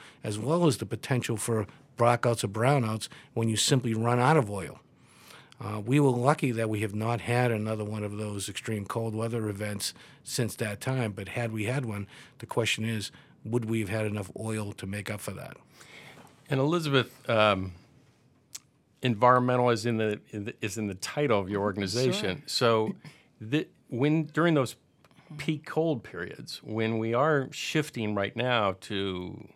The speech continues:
Speaker 2: oil and, and some, to some
Speaker 3: Mm-hmm.
Speaker 2: degree coal, I guess a little bit left, that is harmful to the environment. And that's one of the arguments from the other side, that this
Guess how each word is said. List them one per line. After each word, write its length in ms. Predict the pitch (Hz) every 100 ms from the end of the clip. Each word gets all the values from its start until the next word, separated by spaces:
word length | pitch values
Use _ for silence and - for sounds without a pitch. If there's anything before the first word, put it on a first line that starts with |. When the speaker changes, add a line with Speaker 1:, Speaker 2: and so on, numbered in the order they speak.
| _ _ -
Speaker 2:
oil 600 | 98 104 98 95 95 98 _ _ _ -
and, 180 | 87 - _ _ _ _ _
and 160 | - 98
some, 260 | - 117 -
to 140 | -
some 180 | - 110
Speaker 3:
Mm-hmm. 40 |
Speaker 2:
degree 240 | 107 95 -
coal, 480 | - 131 113 87 85
I 60 | 87
guess 240 | 90 -
a 60 | 92
little 260 | 104 104
bit 180 | 90 -
left, 360 | 98 101 90 - _ _ - - _ _ _ _ _ - 117
that 280 | 127 139 -
is 260 | 190 185 -
harmful 420 | 95 90 - 98
to 140 | -
the 80 | 95
environment. 440 | 90 87 82 87
And 180 | - 101 - _ -
that's 320 | 135 139 -
one 140 | 135
of 60 | 123
the 80 | 117
arguments 320 | 113 110 -
from 100 | 107
the 80 | 110
other 140 | 101
side, 320 | - 117 90
that 180 | 98 95
this 340 | 113 110 -